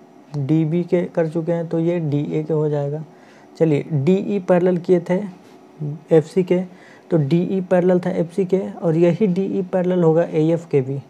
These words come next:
तो इसको भी लिख सकते हैं कि डीई parallel to एएफ़। और यहाँ पे एक और छूट रहा था, उसको भी कर लेते हैं। डीएफ़ parallel किए थे किसके, बीई के, और लिख सकते हैं कि यही डीएफ़ parallel था किसके, ईसी के, तो लिख सकते हैं डीएफ़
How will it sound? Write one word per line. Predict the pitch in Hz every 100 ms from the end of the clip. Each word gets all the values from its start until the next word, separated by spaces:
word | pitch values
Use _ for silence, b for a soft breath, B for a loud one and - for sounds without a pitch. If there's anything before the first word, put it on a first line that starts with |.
| -
तो |
इसको | 143 143 170
भी | 170
लिख | 165
सकते | - 160 -
हैं | 151 175 180 B B B B -
कि | 147
डीई | 139 170 - 175 170 170
parallel | 147 147 156 147
to | 165 175 180 - - -
एएफ़। | 147 160 165 170 - - - - -
और | 143 165
यहाँ | 170 160 175
पे | 165
एक | 151
और | 151 139
छूट | 147 139
रहा | 139 135
था, | 160
उसको | 156 147 151
भी | 131
कर | 135
लेते | 127 127 170
हैं। | 180 B B B B -
डीएफ़ | 147 175 190 185 -
parallel | 170 170 170
किए | 170 165
थे | 165 160 180 - - - -
किसके, | 170 165 - 160 185 180 143
बीई | 135 175 180 190
के, | 185 180
और | 185 - - - -
लिख | 180
सकते | 175 170 -
हैं | 170
कि | 151
यही | 156 151 180
डीएफ़ | 156 160 147 156 - -
parallel | 147 151 170
था | 165 151
किसके, | 156 151 - 170 180 -
ईसी | 156 143 165
के, | 170 180 180 B B B -
तो |
लिख | 151 143
सकते | 151 139 151
हैं | 143 135
डीएफ़ | 156 - 147 160 156